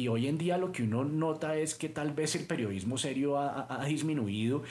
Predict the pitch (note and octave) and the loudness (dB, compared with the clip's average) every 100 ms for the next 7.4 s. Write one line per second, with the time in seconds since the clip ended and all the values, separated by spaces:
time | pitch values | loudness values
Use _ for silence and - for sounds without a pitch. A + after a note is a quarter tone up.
0 | - C#3+ C3 A#2+ A#2+ A2+ A2 A2 A2 A2 | -10 -4 -2 0 0 -2 0 -2 0 0
1 | G#2 A2 G#2+ G#2+ - A#2 G#2 F#2+ G2 G#2+ | 0 -2 -2 -2 -4 -4 -2 -2 -2 -2
2 | A2 A#2+ C#3+ C3 G#2+ G#2 A#2+ C#3 A2+ - | 0 0 0 2 0 0 0 0 0 -2
3 | A2 G2+ C3 B2+ B2+ C3 C3 B2+ A#2+ C3+ | -4 -2 -2 -2 -4 -2 0 0 0 0
4 | C3+ B2 F#2+ G2 F3 - - - _ A2+ | 2 2 0 0 -2 -4 -12 -20 _ 0
5 | A#2+ A#2+ A#2+ A#2+ B2 C#3+ D3 A2+ G2+ G2+ | 2 2 2 2 2 -2 -2 -4 -4 -4
6 | G#2+ B2+ C3+ G#2+ A2 B2+ B2 A#2 A2 - | -2 0 0 0 0 -2 0 0 0 0
7 | C#3 C3+ C#3+ C#3+ | -2 0 0 0